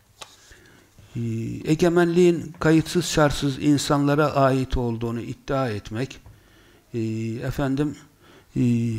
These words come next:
demokrasiyi bu noktada, e, İslami hükümlere, e, alternatif olarak en iyi idare tarzı diye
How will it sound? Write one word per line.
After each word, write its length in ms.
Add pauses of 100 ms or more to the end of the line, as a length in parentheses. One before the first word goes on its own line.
(840)
demokrasiyi 960
bu 120
noktada, 640 (560)
e, 100 (300)
İslami 720
hükümlere, 720 (540)
e, 100
alternatif 880
olarak 520 (320)
en 160
iyi 360
idare 540
tarzı 560
diye 240